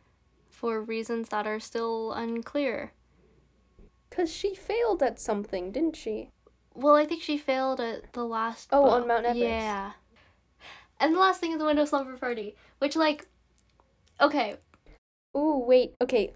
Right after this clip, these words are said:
Speaker 2: I'm sorry. For, like, one minute before we get there, can we talk about when,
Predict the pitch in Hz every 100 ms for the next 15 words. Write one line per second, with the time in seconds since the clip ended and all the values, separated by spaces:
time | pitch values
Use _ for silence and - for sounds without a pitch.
0 | - 233 233 220 190 _ - 247 240 226
1 | 220 - 220 226 240 254 233 240 262 220
2 | 220 226 220 220 214 202 202 220 240 311
3 | - _ _ - 233 233 233 233 233 -
4 | 233 247 240 226 - _ - 226 226 220
5 | 214